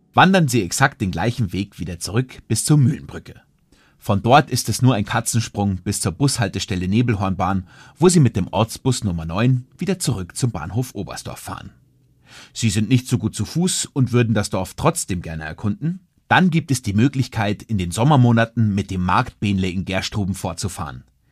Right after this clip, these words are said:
Die bereits in Kapitel drei erwähnte Minibahn ist achtzehn Meter lang und das einzig öffentliche Nahverkehrsmittel, das Gäste in das verwunschene Bergbauerndorf befördert. Die reine Fahrzeit beträgt ungefähr fünfundsiebzig Minuten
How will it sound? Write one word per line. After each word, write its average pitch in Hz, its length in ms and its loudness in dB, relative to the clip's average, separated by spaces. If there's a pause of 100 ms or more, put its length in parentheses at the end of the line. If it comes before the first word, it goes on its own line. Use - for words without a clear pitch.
(240)
Die 101 120 -2
bereits 101 420 -2
in 107 140 -4
Kapitel 98 360 -4
drei 107 220 2
erwähnte 98 400 -2
Minibahn 123 560 2 (220)
ist - 240 -6
achtzehn 98 340 -4
Meter 87 240 -8
lang 170 320 0 (220)
und 107 180 -2
das - 220 -4
einzig 175 480 -2
öffentliche 107 480 -2
Nahverkehrsmittel, 98 840 -4 (220)
das - 220 -8
Gäste 131 360 0
in 123 200 -2
das - 220 -8
verwunschene 123 640 2
Bergbauerndorf 82 760 -8
befördert. - 640 -10 (920)
Die 107 80 2
reine 113 260 4
Fahrzeit 120 560 2
beträgt 120 400 -2
ungefähr 117 400 4
fünfundsiebzig 107 640 2
Minuten 139 520 0